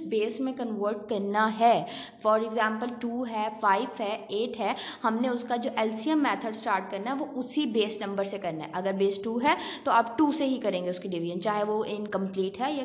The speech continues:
कम नहीं हो रही, ठीक है। आपने दोनों सूरतों में हमने टू से करना है। और अगर base five को कहते हैं तो आपने उसको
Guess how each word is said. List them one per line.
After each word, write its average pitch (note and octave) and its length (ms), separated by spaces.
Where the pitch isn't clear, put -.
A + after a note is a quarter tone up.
कम F#3+ 180
नहीं F#3 220
हो D#3 120
रही, - 220
ठीक - 200
है। A4+ 120
आपने - 200
दोनों D#4 160
सूरतों A#3 320
में G#3+ 100
हमने A#3 320
टू E4+ 160
से D#4 140
करना F#3+ 280
है। E3+ 180
और B3 120
अगर C#4 200
base B3 240
five A3 320
को E4+ 80
कहते D#4 320
हैं D4+ 180
तो - 160
आपने A3 340
उसको C4+ 420